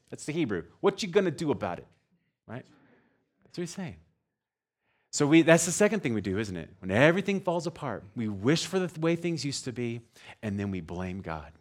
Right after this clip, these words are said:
We do it. It's exactly what Joshua's doing. He's blaming God. He's saying, "All of this is your fault. You need to fix it." And can I just, let me just tell you something about bad days,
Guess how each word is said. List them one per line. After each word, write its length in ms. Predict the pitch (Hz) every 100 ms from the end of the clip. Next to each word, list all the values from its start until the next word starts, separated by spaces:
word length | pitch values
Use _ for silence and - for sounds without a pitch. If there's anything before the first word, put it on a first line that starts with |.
| _ _ _ _ _ _
We 80 | 135
do 160 | 131 165
it. 120 | 107 - _ _ _ _ _ _ _ _ _ _ -
It's 120 | -
exactly 360 | 95 110 135
what 140 | 120 120
Joshua's 340 | 127 135 151
doing. 260 | - 170 113 - _ _ _
He's 160 | - 113
blaming 540 | 90 98 101 117 143
God. 260 | 143 143 101 - _ _ _ - - - - -
He's 160 | 110
saying, 240 | - 113 113
"All 400 | - 113 135 160
of 100 | 147
this 240 | 156 -
is 100 | 113
your 160 | 117 143
fault. 480 | - 131 120 - -
You 400 | 107 110 123 127
need 280 | 107 113 107
to 60 |
fix 360 | 101 95 85 -
it." 120 | 65 92 _ -
And 120 | 101
can 100 | 123
I 80 | 139
just, 260 | 147 - - _ -
let 80 | 120
me 80 | 139
just 160 | 123
tell 100 | 101
you 80 | 85
something 300 | 78 80 78
about 200 | 78 76 92 _ _ _ _ -
bad 380 | 82 87 87 80
days, 440 | 78 69 -